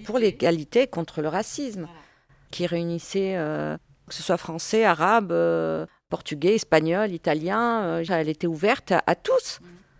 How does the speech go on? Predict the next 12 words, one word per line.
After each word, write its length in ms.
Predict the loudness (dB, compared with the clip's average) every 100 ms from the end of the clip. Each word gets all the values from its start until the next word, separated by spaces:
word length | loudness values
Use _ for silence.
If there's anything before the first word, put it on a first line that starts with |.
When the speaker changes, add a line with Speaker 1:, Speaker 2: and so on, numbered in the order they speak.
| -4
Speaker 2:
Rebeu, 400 | 4 4 6 4 4 6 4
euh, 160 | 4
c'était 320 | 0 -4 -6 -6
plus, 480 | -4 -4 -2 -2 0
euh, 220 | 0 0
parisien. 720 | 2 2 2 2 4 4 2 -2 -18 -18 -20 _ -2
À 140 | 0
Lyon, 400 | 2 4 6 6
ils 120 | 2
disaient 280 | -4 2 4
les 120 | 4
roj, 480 | 2 2 2 0 -12